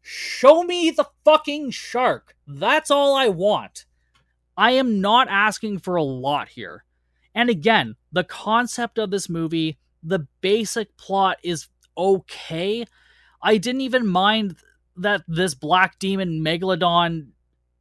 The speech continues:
godlike shark somehow sent psychic messages to people. But again, we barely explored that. We're introduced to it, and it's like, "Hey, look at this thing." And then that's it.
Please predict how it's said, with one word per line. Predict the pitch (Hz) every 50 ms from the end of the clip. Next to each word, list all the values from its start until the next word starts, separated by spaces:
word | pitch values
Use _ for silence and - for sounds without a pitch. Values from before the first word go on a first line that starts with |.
| 180 139 -
godlike | - 156 156 165 185 196 160 165 170 175 170 151 -
shark | - - - - 160 165 175 175 170 _ -
somehow | - - - - 170 170 180 160 175 190 180 175 165
sent | - - - 175 180 185 143 139
psychic | - - - - - 160 175 160 - 165 - -
messages | 147 135 131 135 165 165 - 185 165 190 196 196 180
to | - 190
people. | - 170 190 202 - - 208 214 208 - _ - - - - - - _ _ _ -
But | 208 226
again, | 226 175 139 220 247 247 156 110 101 113
we | 131 175 180
barely | 143 127 - 165 175 202 214 220 214 214 208
explored | 196 175 - - - - - 165 180 202 202 175 135
that. | 135 117 107 110
We're | 110 131 139 -
introduced | - 185 202 - - 190 151 123 - 165 214 214 - -
to | - 147 139 135
it, | 143 117
and | 143 135
it's | 139 127 -
like, | 147 131 -
"Hey, | - 160 196 208
look | 139 151 175
at | 160 135
this | 147 185 180 -
thing." | - - 113 104 101 104 - _ _ _ _ _ _ _ _ _ _ _ _ -
And | 160 160
then | 196 202 208
that's | 214 202 - -
it. | 254 262 175 -